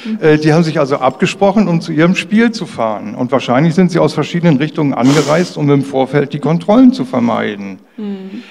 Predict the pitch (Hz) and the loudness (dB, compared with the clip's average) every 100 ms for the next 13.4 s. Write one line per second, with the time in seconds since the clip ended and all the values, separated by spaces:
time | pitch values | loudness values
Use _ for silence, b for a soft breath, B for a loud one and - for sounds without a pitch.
0 | - 160 - 175 170 151 151 - 214 294 | -6 -4 -2 0 0 0 -4 -4 -4 -2
1 | - 240 165 135 123 117 117 113 113 151 | -2 -2 -2 -2 -2 -4 -8 -6 -6 -6
2 | 240 - _ 113 117 240 277 - 131 135 | -8 -16 _ -6 -4 -4 -6 -8 -4 -2
3 | 143 139 185 - - 165 151 156 139 131 | -2 0 -2 -2 -4 -4 -4 -4 -2 -2
4 | - 143 214 277 - B B - 127 151 | -2 -2 0 0 -2 B B 0 2 4
5 | 214 233 226 254 - B B - 156 - | 2 0 0 0 -4 B B -12 -10 -12
6 | - - 143 151 147 135 123 123 175 240 | -12 -8 -6 -4 -4 -4 -2 2 4 4
7 | 147 107 107 - - 175 254 - - - | 4 0 -4 -8 -12 -8 -8 -10 -20 -16
8 | 139 208 185 127 131 123 117 - 139 214 | -10 -10 -8 -6 -4 -4 -6 -6 -2 -2
9 | - 117 113 117 - 113 110 113 110 113 | -2 -8 -10 -12 -10 -10 -8 -8 -8 -8
10 | 110 - 180 240 b b b b 147 120 | -10 -8 -8 -8 b b b b -6 -2
11 | 240 233 131 120 120 117 147 190 170 190 | 2 2 2 0 0 0 0 0 0 -4
12 | 170 175 147 143 143 208 147 131 151 156 | -4 -6 -6 -4 0 2 2 2 2 2
13 | 143 185 131 170 | 2 4 4 2